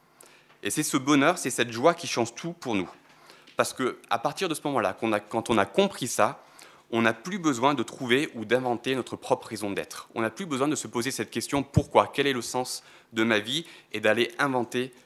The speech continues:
notre propre sens. Pourquoi ? Parce qu'on est libre de joyeusement refuser les richesses de ce monde pour avoir droit à l'infinie richesse de vivre avec Jésus-Christ. Une autre raison, on est libre de joyeusement refuser la gloire de ce monde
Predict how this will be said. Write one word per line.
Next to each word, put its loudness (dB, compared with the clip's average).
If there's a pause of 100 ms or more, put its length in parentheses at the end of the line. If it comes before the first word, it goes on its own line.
(120)
notre -6
propre -6
sens. -8 (800)
Pourquoi ? 2 (400)
Parce 2
qu'on 4
est 6
libre -4
de 2
joyeusement 2
refuser -4
les -6
richesses -6
de -10
ce -8
monde -2
pour -2
avoir 2
droit 2 (240)
à 6
l'infinie 2
richesse -2
de -4
vivre -6
avec -2
Jésus-Christ. -8 (440)
Une 2
autre 2
raison, 2
on 2
est 4
libre -4
de 0
joyeusement 4
refuser -2 (280)
la 4
gloire 4
de -4
ce -6
monde 0